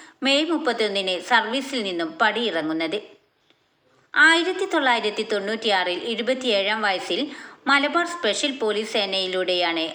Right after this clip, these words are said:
ഔദ്യോഗിക ജീവിതത്തിന് തുടക്കം കുറിക്കുന്നത്. തുടർന്ന് ആയിരത്തി തൊള്ളായിരത്തി തൊണ്ണൂറ്റിയെട്ടിൽ മലപ്പുറം ആംഡ് റിസർവ് പോലീസിലെത്തിയ അദ്ദേഹം രണ്ടായിരത്തി നാലിൽ ജില്ലയിലെ വിവിധ പോലീസ് സ്റ്റേഷനുകളിൽ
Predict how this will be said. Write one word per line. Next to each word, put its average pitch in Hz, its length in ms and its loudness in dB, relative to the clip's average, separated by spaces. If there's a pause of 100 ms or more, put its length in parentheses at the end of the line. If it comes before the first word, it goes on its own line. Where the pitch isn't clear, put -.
ഔദ്യോഗിക 254 600 0
ജീവിതത്തിന് 190 800 -4 (100)
തുടക്കം 202 340 0
കുറിക്കുന്നത്. 156 840 -6 (1000)
തുടർന്ന് 202 460 2 (320)
ആയിരത്തി 247 420 4
തൊള്ളായിരത്തി 208 680 0
തൊണ്ണൂറ്റിയെട്ടിൽ 196 760 -2 (260)
മലപ്പുറം 294 640 2
ആംഡ് 240 400 2
റിസർവ് 247 340 -2 (100)
പോലീസിലെത്തിയ 196 840 0
അദ്ദേഹം 190 680 0 (320)
രണ്ടായിരത്തി 302 560 2
നാലിൽ 185 460 0
ജില്ലയിലെ 220 540 0
വിവിധ 220 400 -2
പോലീസ് 247 440 -2
സ്റ്റേഷനുകളിൽ 196 800 -2